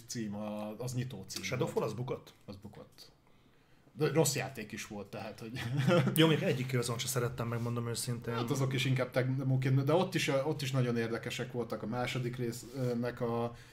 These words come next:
Speaker 1: fejlesztési körülményei, az első résznek a félrepromózása, ugye az akkor Halo killerként ment, a másodiknál a trükközés a, ö, játéknak a grafikájával,
Speaker 2: Mhm.
Speaker 1: hogy ugye egy prerenderelt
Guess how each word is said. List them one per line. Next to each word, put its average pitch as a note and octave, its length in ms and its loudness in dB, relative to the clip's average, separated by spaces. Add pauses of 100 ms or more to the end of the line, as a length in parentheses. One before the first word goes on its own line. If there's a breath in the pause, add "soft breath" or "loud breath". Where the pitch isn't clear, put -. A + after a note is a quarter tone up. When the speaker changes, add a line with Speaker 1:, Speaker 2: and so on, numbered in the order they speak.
Speaker 1:
fejlesztési B2 600 0
körülményei, A#2 760 0
az A2+ 180 -4
első B2 340 0
résznek A#2+ 360 -4
a B2 40 -4
félrepromózása, A#2 1040 -4
ugye A2+ 260 -4
az A2 120 -6
akkor A#2 260 -8
Halo A#2 300 -4
killerként A#2 680 -6
ment, A#2 200 -6
a A2 60 -4
másodiknál A#2 880 -4 (280 loud breath)
a A#2 260 -2
trükközés A#2 680 -4
a, A2+ 400 -4 (520 loud breath)
ö, A2 480 -4 (160)
játéknak B2+ 580 0
a A#2+ 80 -4
grafikájával, A#2 840 -2
Speaker 2:
Mhm. A#2 80 4
Speaker 1:
hogy A#2+ 140 -2
ugye A#2 220 -4
egy G#2+ 100 -6
prerenderelt B2 880 -2